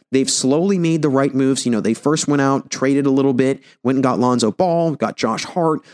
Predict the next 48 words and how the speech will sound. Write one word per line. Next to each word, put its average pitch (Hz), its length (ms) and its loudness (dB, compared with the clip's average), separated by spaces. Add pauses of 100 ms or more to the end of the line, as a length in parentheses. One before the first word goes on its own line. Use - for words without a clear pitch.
(140)
All 135 100 2
of 117 60 0
a 117 60 0
sudden, 131 180 2
they 107 80 2
draft 135 420 0
very 156 280 2
well. 151 260 2
They 120 140 0
get 104 160 -2
Zion 113 420 -4
Williamson. 156 640 0 (180)
They've 117 140 -2
got 107 180 -4
Jackson - 380 -4
Hayes. 165 560 0 (260)
Now 185 220 2
they've 226 180 0
got, 156 320 -2
and 131 100 0
again, 135 200 2
they 110 80 0
also 127 240 0
went 135 120 2
out 127 60 0
and 131 80 -2
got 120 180 -2
Brandon 123 320 0
Ingram, 123 380 0
and 107 80 -4
he's 135 160 -2
coming 127 240 -2
off 127 160 -2
a 107 60 -10
career 131 420 -2
season, 139 460 -2 (240)
an 113 100 -4
all-star 135 540 0
season. 127 420 0 (240)
So 139 380 2
they 175 400 0
did 226 200 0
a 180 60 2
lot 147 320 2
of 135 80 0
really 165 340 0
wise 151 440 0
moves 139 420 0